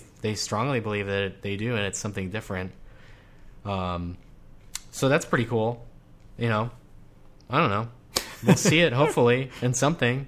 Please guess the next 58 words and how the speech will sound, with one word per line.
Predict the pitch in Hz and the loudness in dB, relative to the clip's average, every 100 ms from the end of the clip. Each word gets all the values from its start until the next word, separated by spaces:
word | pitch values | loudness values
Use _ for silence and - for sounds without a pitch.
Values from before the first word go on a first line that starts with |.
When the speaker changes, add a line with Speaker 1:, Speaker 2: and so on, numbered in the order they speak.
| - | 0
Speaker 1:
Yeah, | 156 113 | 2 4
I | 113 | 4
was | 175 | 2
told | 175 131 120 | 4 4 4
that | 113 | 2
it | 107 107 | 0 0
was | 110 | 0
already | 110 110 110 | 0 0 0
getting, | 110 104 104 101 | 0 0 0 -2
uh, | 101 98 98 95 | 0 0 0 -2
a | |
lot | 101 104 | 0 0
of | 101 | -2
attention. | 98 101 98 113 117 117 - - - - - - | -4 -6 -2 -2 -2 -6 -16 -20 -20 -20 -16 -2
You | 120 | 2
know, | 120 | 2
and | 120 | 2
the | 131 | 0
question | 131 143 - 147 | 2 2 2 0
is, | 131 | 0
when | 131 | 0
you | |
go | 127 | 0
to | 131 | -2
zero | 113 127 | 0 -2
point | 127 127 | -2 -2
nine | 117 135 | 0 0
microns, | 131 113 120 110 107 | -2 -2 0 0 0
what | 110 | -4
do | 110 | -4
you | 107 | -4
do | 113 | -4
to | 107 | -2
get | 107 - | -4 -6
the | |
sensitivity | - 104 98 98 123 123 | -8 -8 -6 -6 -6 -6
back? | 92 92 85 - | -4 -4 -6 -6
Like, | 95 | -6
already | 107 107 113 107 | 0 0 0 -2
one | 104 | -4
point | 104 101 98 | -4 -4 -4
one | 110 | -2
microns, | 95 95 101 92 92 | -4 -4 -4 -4 -6
it's | - | -6
sort | - 92 | -6 -6
of | 87 | -6
gone. | 95 92 82 87 - - | -6 -6 -6 -12 -16 -2
Speaker 2:
Yeah, | 147 147 - - | 2 4 2 0
zero | 151 185 | 4 4
point | 202 131 | 6 6
nine, | 147 143 | 6 4
Speaker 1:
And | 113 | 2
Speaker 2:
like, | 110 | 2
I | 113 | 2
thought | 120 135 110 | 2 2 2
that | 113 | 0
was | 120 107 | 0 0
even, | 113 107 101 98 | -2 -2 -4 -6